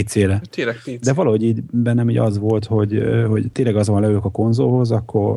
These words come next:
Speaker 1: akkor megy a Battlefield, és hogy, hogy olyan szituációkban, amikor nem az, hogy leülök, és neki készülök, és akkor most játszok, hanem, hanem bármikor, amikor úton vagyok,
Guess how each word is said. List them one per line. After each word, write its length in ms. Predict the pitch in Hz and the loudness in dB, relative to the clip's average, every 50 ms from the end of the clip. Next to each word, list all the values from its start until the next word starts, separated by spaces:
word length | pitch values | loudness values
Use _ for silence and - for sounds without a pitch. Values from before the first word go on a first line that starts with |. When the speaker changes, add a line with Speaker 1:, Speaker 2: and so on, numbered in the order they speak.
| 123 | -2
Speaker 1:
akkor 320 | - 98 92 - 107 101 98 | -2 -4 -2 0 0 0 0
megy 180 | 98 101 98 | 0 0 0
a 40 | 95 | 2
Battlefield, 640 | 87 92 90 - 104 98 92 - - 98 98 95 95 | 0 0 -2 -2 -2 -4 -4 -4 -4 -4 -4 -2 -4
és 140 | 98 - | -4 -2
hogy, 160 | - 110 104 - - - - - - - - - | -2 -2 -2 -2 -8 -16 -20 -20 -20 -20 -20 -12
hogy 180 | _ - 104 107 | _ -2 0 0
olyan 180 | 117 113 107 101 | 2 0 0 0
szituációkban, 800 | 92 - - 104 - 113 107 101 107 - - 107 95 95 101 98 | 0 -2 -4 -2 0 0 0 0 0 0 0 -2 0 2 2 2
amikor 240 | 95 95 92 104 | 2 2 2 2
nem 140 | 101 104 104 | 0 2 2
az, 120 | 101 98 - | 0 0 0
hogy 140 | 95 92 | 0 0
leülök, 500 | 92 95 92 92 92 95 95 95 92 - | 2 2 2 2 2 2 2 2 2 0
és 140 | 95 95 92 | 0 -2 0
neki 280 | - 92 92 92 - 95 | 0 0 0 0 -2 -2
készülök, 540 | 87 - 92 95 - - - 101 95 92 92 | 0 0 0 0 0 0 0 0 0 0 0
és 160 | 95 90 - | -2 -2 -4
akkor 220 | 95 - - - | -6 -4 -2 -2
most 200 | 90 92 87 - | -2 0 -2 0
játszok, 520 | - 101 101 104 104 - - 131 123 120 - | 0 0 0 0 -2 0 -2 -2 -2 -2 -2
hanem, 360 | - 110 110 110 107 107 110 - - - - - _ | -2 0 2 0 0 -2 -4 -10 -18 -20 -20 -20 _
hanem 360 | _ 101 98 95 95 95 95 98 - - - - - 110 107 107 104 - - | _ 0 2 2 2 2 0 0 -2 -6 -8 -4 -2 0 0 0 -2 -4 -2
bármikor, 520 | - 107 107 98 98 101 98 98 - 104 | 0 0 2 2 2 2 0 0 2 0
amikor 200 | 95 92 - 101 | 0 0 0 0
úton 240 | 107 120 120 131 107 | 0 0 0 0 2
vagyok, 260 | 104 98 95 101 92 | 2 2 2 0 0